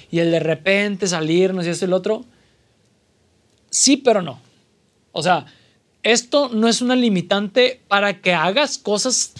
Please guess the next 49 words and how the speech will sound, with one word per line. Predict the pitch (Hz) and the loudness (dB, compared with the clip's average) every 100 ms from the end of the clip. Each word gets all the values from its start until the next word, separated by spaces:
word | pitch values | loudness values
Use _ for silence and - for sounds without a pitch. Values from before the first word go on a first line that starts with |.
| - - _ _ - | -20 -20 _ _ -4
ad-, | 156 160 156 | -4 -4 -4
adicionales | 151 156 160 160 156 151 175 208 | -4 -4 -4 -4 -2 -2 0 -2
de | 208 | -4
manera | 156 156 190 | -4 -2 -2
espontánea. | 196 160 123 120 165 160 120 - _ _ - | -4 -10 -10 -4 -4 -4 -8 -16 _ _ -2
Para | 175 185 | 0 2
que | 202 | 2
de | |
repente | 190 190 208 233 | 2 0 2 4
digas, | 233 220 196 | 6 4 4
"Oye, | 240 220 - - _ | 2 2 -2 -14 _
traemos | - 180 226 240 | 0 0 0 -2
esta | 233 214 | -2 -2
frecuencia, | 220 247 247 220 | -2 0 0 0
pero | 185 208 | 0 0
¿qué | 240 | 2
crees? | 262 269 - - - _ _ _ _ _ - | 4 4 4 -4 -14 _ _ _ _ _ 0
Me | 214 220 | 2 6
dio | 233 | 6
la | 262 | 6
gana | 254 254 262 269 262 - | 4 2 2 2 0 2
y | 208 196 190 196 - | 4 4 2 -2 0
tu-, | 196 202 | 0 2
tuvimos | 185 190 226 | 0 0 2
la | 233 | 0
posibilidad | 226 202 208 233 | -2 0 0 0
y | 226 | 0
este | 214 269 | -2 -2
fin | 247 | -2
de | 247 | -2
semana | 233 254 247 | -2 -2 0
rese-, | 214 190 - | -2 -2 -4
reservé | 175 170 170 180 | -4 -2 -2 -2
una | 202 | 0
cabaña | 220 208 190 185 | 2 2 0 -4
y | |
nos | 170 | -6
vamos | 151 160 | -6 -4
a | |
ir | 185 | -4
a | |
quedar | 175 156 | -2 -2
a | |
la | 160 - | -2 -4
cabaña". | 131 135 120 - _ _ _ - | -10 -10 -12 -16 _ _ _ -6
Excelente, | - 202 160 160 175 113 - _ _ _ - | 0 0 0 -4 -8 -14 -20 _ _ _ -10
excelente. | 151 165 151 160 151 | -6 -2 -2 -2 -4
O | |
sea, | 127 | -8